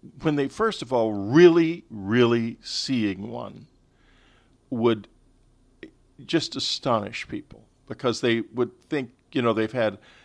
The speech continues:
belief that it might be true, they've had what they believe to be close encounters, and then suddenly, face to face, in full consciousness, there is one of these little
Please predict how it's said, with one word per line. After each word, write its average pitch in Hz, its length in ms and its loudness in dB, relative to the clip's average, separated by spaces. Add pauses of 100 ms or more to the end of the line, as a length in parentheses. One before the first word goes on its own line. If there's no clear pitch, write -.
(260)
belief 127 580 0
that 151 140 0
it 143 100 -4
might 143 280 -4
be 135 120 -4
true, 127 500 -2
they've 101 280 -2
had 101 340 -4 (500)
what 113 220 -4
they 107 120 -4
believe 120 420 0
to - 80 -12
be 113 120 -4
close 117 360 -2
encounters, 151 880 -2 (120)
and 98 380 -8 (720)
then 135 420 2
suddenly, 107 840 -2 (300)
face 147 340 -4
to 131 120 -12
face, 107 480 -4
in 101 180 -10
full 110 240 -8
consciousness, 107 840 -8
there 104 440 -6 (200)
is 101 420 -8
one 104 140 -10
of 95 120 -14
these - 240 -14
little 104 260 -8